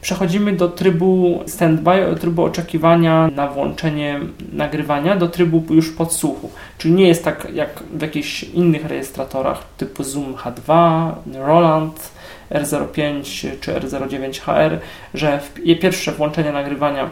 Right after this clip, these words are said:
e, włącza taki tryb, e, przygotowania nagrania, gdzie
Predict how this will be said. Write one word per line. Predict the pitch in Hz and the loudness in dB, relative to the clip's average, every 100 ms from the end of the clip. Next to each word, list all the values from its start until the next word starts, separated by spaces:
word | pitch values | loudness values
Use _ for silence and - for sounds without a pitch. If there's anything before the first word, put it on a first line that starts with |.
| - | -6
e, | 139 | -4
włącza | 151 156 156 147 | 0 0 0 -4
taki | - - 147 | -4 -8 -8
tryb, | 156 156 - | -4 -4 -4
e, | 113 120 | -4 -4
przygotowania | - 143 151 147 151 139 135 - | -4 -4 -2 0 2 2 -2 -4
nagrania, | 143 143 151 139 135 | -6 -2 -2 -2 -6
gdzie | 135 139 | -6 -6